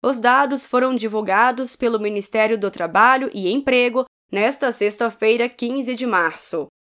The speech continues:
O resultado ficou bem acima da expectativa da pesquisa Reuters, que previa a criação de noventa mil vagas com carteira assinada,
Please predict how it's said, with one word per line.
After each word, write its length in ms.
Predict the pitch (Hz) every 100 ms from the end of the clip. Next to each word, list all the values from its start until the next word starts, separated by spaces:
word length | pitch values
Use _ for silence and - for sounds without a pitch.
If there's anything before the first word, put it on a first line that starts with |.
| _ 208
O 80 |
resultado 840 | 214 240 233 247 214 196 220 240 240
ficou 460 | - 226 240 262 202
bem 320 | 190 202 269
acima 500 | 320 - 277 294 277
da 100 | 269
expectativa 840 | 269 - 277 269 233 - 254 247
da 100 | 247
pesquisa 640 | 247 240 - 254 233 254
Reuters, 680 | 196 208 247 240 202 123 - - _
que 100 | -
previa 500 | 214 226 269 190 262
a 20 | 277
criação 520 | 254 247 220 233 240
de 120 | 226
noventa 640 | 247 269 196 214 240 262 269
mil 240 | 233 269
vagas 480 | 208 196 208 233 -
com 140 | 247
carteira 480 | 247 226 220 226 226
assinada, 880 | - 208 - 247 214 202 220 190